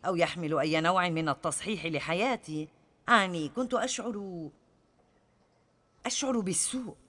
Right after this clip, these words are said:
لا أحد سيء بقدري، لا أحد يواجه مشاكل بقدري. كيف يمكن لأي شخص أن يحتاج إلى كل رسالة يسمعها؟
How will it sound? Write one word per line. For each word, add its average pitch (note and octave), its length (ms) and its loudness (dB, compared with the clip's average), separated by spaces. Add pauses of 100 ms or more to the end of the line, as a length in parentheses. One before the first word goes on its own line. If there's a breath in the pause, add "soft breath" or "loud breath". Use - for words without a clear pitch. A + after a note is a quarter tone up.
(560)
لا A#2 220 -4
أحد C3+ 300 -4
سيء D#3+ 440 -2
بقدري، D#3 600 -4 (420)
لا C#3 140 -2
أحد D3+ 260 -4
يواجه D#3 440 2
مشاكل E3 500 -2
بقدري. E3+ 540 -4 (160)
كيف - 240 2
يمكن G3 520 0
لأي G3+ 360 2
شخص - 300 -2
أن F3+ 280 0
يحتاج F3 420 0
إلى F#3 280 0
كل A3+ 360 0
رسالة F3+ 640 2
يسمعها؟ E3 640 0